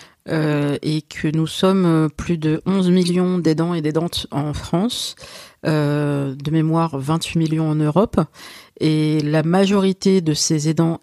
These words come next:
et aidantes sont des femmes, parce que, comme souvent, on nous a appris le care, le soin,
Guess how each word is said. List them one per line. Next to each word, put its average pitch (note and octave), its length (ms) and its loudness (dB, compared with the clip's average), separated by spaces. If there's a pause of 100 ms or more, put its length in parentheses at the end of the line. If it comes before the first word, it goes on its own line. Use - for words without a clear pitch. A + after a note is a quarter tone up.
et D3 280 -4
aidantes F3 440 0
sont F3+ 340 0
des D3 160 -2
femmes, E3 380 2 (400)
parce - 240 -4
que, D#3 180 -2
comme D#3+ 280 0
souvent, D#3+ 540 0
on D#3 100 -4
nous C#3+ 260 -2
a C#3+ 40 2
appris D#3 540 -2
le D3+ 180 -2
care, E3 420 2
le D3 100 2
soin, D3+ 380 0